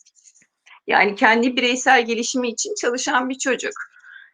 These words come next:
Eee, işte dediğiniz gibi entelektüel bir çocuk. Geçen sene Avrupa'yı tek başına dolaştı. Yirmi bir günlük bir, gerçekten tek başına dolaştı. Yani hani her anne gibi,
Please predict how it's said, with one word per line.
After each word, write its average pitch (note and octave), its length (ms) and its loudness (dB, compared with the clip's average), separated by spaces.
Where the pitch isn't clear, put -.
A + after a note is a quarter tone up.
Eee, G#2+ 180 2
işte A#3+ 320 0
dediğiniz B3 420 0
gibi G#3+ 240 2
entelektüel A#3 680 2
bir G#3+ 60 -6
çocuk. F3+ 280 -8
Geçen A3 320 6
sene A3+ 200 2
Avrupa'yı G#3+ 420 2
tek G#3+ 220 0
başına A3+ 320 2
dolaştı. F3 600 0
Yirmi G#3+ 380 2
bir A3+ 100 0
günlük A3 400 -2
bir, G3+ 340 -4
gerçekten A#3 540 4
tek - 240 -4
başına F3+ 340 -6
dolaştı. D#3+ 480 0
Yani F#3 340 2
hani G3 240 -4
her G#3 200 6
anne G3 240 6
gibi, F#3+ 240 -2